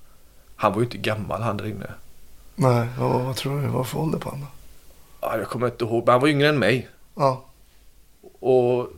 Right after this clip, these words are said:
Speaker 1: det var barn inblandat. Och jag drog mycket paralleller till mitt egna liv. Vad skulle hända mina barn om jag skulle dö?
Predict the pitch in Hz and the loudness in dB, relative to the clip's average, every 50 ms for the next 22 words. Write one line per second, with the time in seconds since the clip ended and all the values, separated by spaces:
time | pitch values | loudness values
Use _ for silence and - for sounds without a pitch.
0 | - - - 127 127 131 127 123 120 113 127 120 120 120 120 135 131 120 101 104 | -20 -18 -14 0 2 4 4 4 4 6 6 8 8 6 4 2 0 0 0 0
1 | 95 95 90 87 - - - - - - _ - - - - - - - - - | 2 2 0 -2 -2 -8 -16 -20 -20 -20 _ -20 -20 -20 -20 -20 -20 -20 -20 -20
2 | - - _ - 113 113 117 131 127 113 123 131 127 - - 120 - - 127 120 | -20 -8 _ 0 2 2 2 -2 -2 -2 -2 -2 -2 -4 -8 -10 -2 0 2 2
3 | 117 104 101 98 - 107 104 - 123 104 95 98 117 110 - - - - - - | 4 2 0 -2 -6 -10 -2 0 0 0 0 -2 -4 -6 -6 -8 -12 -18 -20 -20
4 | - 117 120 135 131 117 113 - - - 120 107 110 107 120 117 104 101 98 104 | -14 0 4 6 6 6 4 2 -2 -6 -6 -6 -6 -6 -6 -6 -4 -4 -4 -2
5 | 113 127 127 117 92 85 92 113 127 123 95 80 85 107 117 - - - _ _ | 0 0 0 -2 -4 -4 -6 -4 -2 0 0 -2 -4 -8 -12 -16 -20 -20 _ _
6 | _ - - _ _ - _ _ - - - _ - - 110 107 107 107 104 113 | _ -20 -20 _ _ -20 _ _ -20 -20 -20 _ 0 0 0 2 0 -2 0 2
7 | 110 95 95 95 92 95 101 - - - 110 101 92 92 92 87 95 98 73 80 | 2 2 2 2 0 -2 -6 -6 -2 0 0 0 0 -2 -6 -2 -2 -4 -4 -4